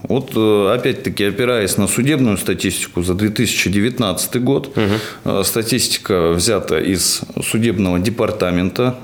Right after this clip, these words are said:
Speaker 1: э, Российской Федерации, то есть она в открытом доступе, э, в интернете, на официальном сайте, её можно посмотреть. По результатам рассмотрения уголовных дел судами,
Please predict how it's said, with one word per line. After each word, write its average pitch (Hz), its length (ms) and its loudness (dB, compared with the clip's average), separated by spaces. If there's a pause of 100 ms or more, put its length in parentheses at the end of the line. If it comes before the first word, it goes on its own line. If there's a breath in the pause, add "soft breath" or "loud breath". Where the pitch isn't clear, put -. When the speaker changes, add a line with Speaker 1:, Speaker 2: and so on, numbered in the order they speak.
(140)
Speaker 1:
э, 82 920 2
Российской 95 460 -2
Федерации, 95 680 -2
то 76 120 0
есть 87 200 -2
она 85 220 2
в - 20 0
открытом 104 480 0
доступе, 147 460 0
э, 113 240 0 (380 loud breath)
в 92 340 2
интернете, 110 560 0
на 98 160 2
официальном 90 520 0
сайте, 135 380 0
её 90 100 2
можно 92 300 2
посмотреть. 123 720 0 (1300 loud breath)
По 185 260 4
результатам 160 600 2
рассмотрения 135 880 2 (360 loud breath)
уголовных 131 500 4
дел 160 220 2
судами, 92 640 2